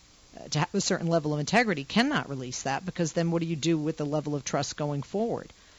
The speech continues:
Well, how do you feel about this? In other words, this is not a huge deal to me because I know Donald Trump's full of caca. We know Mexico's not gonna pay for the wall. We know he's not gonna build the wall. He doesn't have the funds.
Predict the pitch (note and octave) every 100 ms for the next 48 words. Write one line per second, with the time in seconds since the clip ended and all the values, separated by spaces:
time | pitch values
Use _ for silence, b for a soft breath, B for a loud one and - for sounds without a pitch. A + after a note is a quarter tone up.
0 | b - - F#3 D4 E4 C#4 - F3+ D#3+
1 | C#3 B2 C#3+ A3 B3+ B3 G#3+ C#4 E4+ F4+
2 | F4 D4 A#3+ G#3+ G#3 - A3 B3+ - F3+
3 | F3 F#3+ G#3 A3 A#3+ A#3+ G3 D#3+ D#3 D#3+
4 | C3 - C3+ - C#3 A#2+ A#2+ G#2+ F3 G#3
5 | A3 G3 - E3 D#3 C#3+ C#3+ D#3 D#3 B2+
6 | - C#3 F#3 A3 B3 G#3 E3+ D3+ D3 C3+
7 | B2+ A#2+ C3 C3 F#3+ A3 F#3+ F#3+ F#3 F3
8 | F#3+ F#3+ F#3+